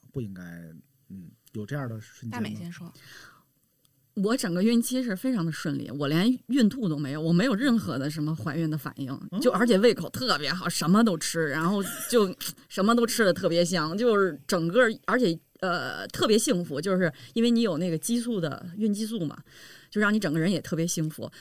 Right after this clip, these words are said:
Speaker 3: 呃，但是我还是要说，就是一切问题都是心理问题，就是，呃，我的心理上也会有那个，就是焦虑，然后还有执着于某些东西，这个，<laughs> 这个我也跟洪亮分享过，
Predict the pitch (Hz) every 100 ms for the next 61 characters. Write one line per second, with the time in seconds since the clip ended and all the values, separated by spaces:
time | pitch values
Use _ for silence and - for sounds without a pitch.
0 | - _ - 180 - 285 185 - - _
1 | - 175 165 170 220 202 165 160 156 -
2 | 185 180 165 156 190 240 190 190 190 175
3 | 233 214 185 165 - - _ _ - _
4 | _ - 220 202 190 170 160 156 - -
5 | - - - 180 165 170 190 302 180 175
6 | 156 165 185 160 131 - - 120 165 156
7 | 135 - - - _ _ - 208 165 226
8 | 226 185 180 _ _ _ - - _ -
9 | 175 226 185 202 175 - 180 226 214 190
10 | 196 151 156 170 151 135 - 185 156 147
11 | - - - - - 381 359 330 226 311
12 | - 330 339 254 285 233 302 294 196 -
13 | 147